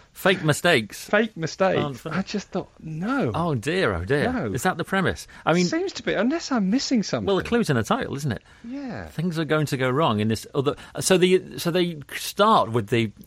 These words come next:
Speaker 1: illusion of it, of things going right in the first, say, minutes, right? You,
Speaker 2: Yeah.
Speaker 1: you're supposed to
Speaker 2: So,
Speaker 1: think it's
Speaker 2: yeah.
Speaker 1: going well, and then little things start to happen, and
Speaker 2: Yeah,
Speaker 1: it all
Speaker 2: that seems
Speaker 1: builds
Speaker 2: to be
Speaker 1: up.
Speaker 2: it, and that's what I always thought.
Speaker 1: Oh, dear.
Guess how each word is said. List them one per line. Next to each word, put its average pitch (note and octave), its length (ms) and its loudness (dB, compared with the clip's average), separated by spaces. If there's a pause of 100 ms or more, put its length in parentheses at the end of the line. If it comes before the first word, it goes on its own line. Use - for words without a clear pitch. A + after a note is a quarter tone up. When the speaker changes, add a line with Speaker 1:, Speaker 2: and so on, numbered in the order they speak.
Speaker 1:
illusion C#3+ 500 4
of G#2+ 120 2
it, - 100 -2
of - 160 -4
things B2+ 300 2
going B2 320 4
right C3+ 200 4
in - 60 -8
the G#2 80 -6
first, C#3+ 240 2
say, C3+ 100 2
minutes, B2 540 -2
right? B2 340 4
You, B2+ 160 -6
Speaker 2:
Yeah. C3+ 220 -4
Speaker 1:
you're G#2+ 140 -6
supposed - 400 0
to C3 60 2
Speaker 2:
So, A2+ 60 -4
Speaker 1:
think B2+ 160 0
it's F#3+ 140 0
Speaker 2:
yeah. G#2 40 0
Speaker 1:
going A#2 260 4
well, G#2+ 320 2 (460)
and A2+ 200 0
then B2 240 4
little A#2 160 -2
things A#2+ 200 -2
start A#2+ 200 -4
to A2+ 80 -4
happen, A#2+ 180 -4
and A#2 80 0
Speaker 2:
Yeah, A#2+ 60 2
Speaker 1:
it - 20 0
all B2 60 2
Speaker 2:
that A#2+ 80 4
seems - 160 4
Speaker 1:
builds A2 80 0
Speaker 2:
to A#2 80 -2
be C3 120 4
Speaker 1:
up. G2 100 4
Speaker 2:
it, - 80 -4
and F3 60 -8
that's G#3 220 0
what G#3 100 0
I F3+ 140 2
always E3 240 0
thought. D#3 260 -2
Speaker 1:
Oh, C#3 280 -2
dear. A2 280 -4